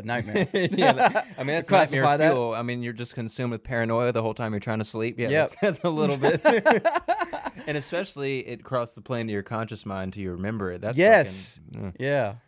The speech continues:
Speaker 1: Oh, fuck.
Speaker 2: that's something else.
Speaker 1: Maybe I should, uh, talk to somebody.
Speaker 2: Yeah, no,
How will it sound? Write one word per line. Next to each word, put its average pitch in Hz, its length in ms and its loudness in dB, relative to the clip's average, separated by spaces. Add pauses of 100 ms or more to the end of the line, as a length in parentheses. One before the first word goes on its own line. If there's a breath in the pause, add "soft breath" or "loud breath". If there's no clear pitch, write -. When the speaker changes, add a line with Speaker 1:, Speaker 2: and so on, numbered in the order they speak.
Speaker 1:
Oh, 117 180 -4
fuck. 117 380 -6
Speaker 2:
that's 113 160 -8
something 104 260 -10
else. 104 240 -12
Speaker 1:
Maybe 117 160 -6
I 113 80 -2
should, 101 240 -10
uh, 95 220 -10
talk 107 260 -10
to - 60 -20
somebody. 92 580 -12
Speaker 2:
Yeah, 113 400 -6
no, 98 300 -4